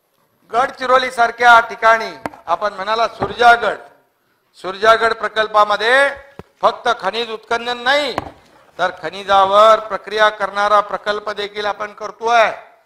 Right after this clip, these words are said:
तुमच्या सूचना असतील, नक्की आपल्याला त्यातून आणखी काय आपल्याला सरकारला मिळत असेल, revenue वाढत असेल, त्याचबरोबर तिथल्या आणखी लोकांना काम मिळत असेल, बिलकुल सूचना करा, आपण open आहोत.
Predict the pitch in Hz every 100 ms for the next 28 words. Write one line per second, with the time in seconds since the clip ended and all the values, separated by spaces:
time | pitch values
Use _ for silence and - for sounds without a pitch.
0 | _ _ _ 160 170 196 - 156 190 202
1 | 185 202 180 156 - 208 185 202 208 208
2 | 208 190 214 180 175 220 226 226 226 226
3 | 220 - 214 233 233 233 226 233 233 214
4 | 226 240 226 _ _ _ _ 170 208 233
5 | 233 214 220 226 214 220 240 247 247 _
6 | _ _ - 220 226 220 233 240 226 240
7 | 233 214 214 247 233 226 240 240 240 233
8 | 233 240 240 233 240 254 247 - - 156
9 | - 262 254 262 262 262 233 - _ _
10 | _ _ _ _ 175 214 220 214 254 254
11 | 247